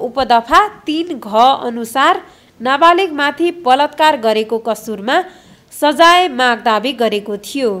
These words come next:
अनुसन्धानका क्रममा सङ्कलित तथ्य र प्रमाणले लामिछानेबाट नाबालिग बलात्कृत भएको आरोप पत्रमा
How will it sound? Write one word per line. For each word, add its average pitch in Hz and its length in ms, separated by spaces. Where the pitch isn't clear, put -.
अनुसन्धानका 359 880
क्रममा 220 560
सङ्कलित 349 680
तथ्य 277 400
र 359 200
प्रमाणले 226 640
लामिछानेबाट 330 880
नाबालिग 285 560
बलात्कृत 233 640
भएको 208 460
आरोप 294 420
पत्रमा 233 500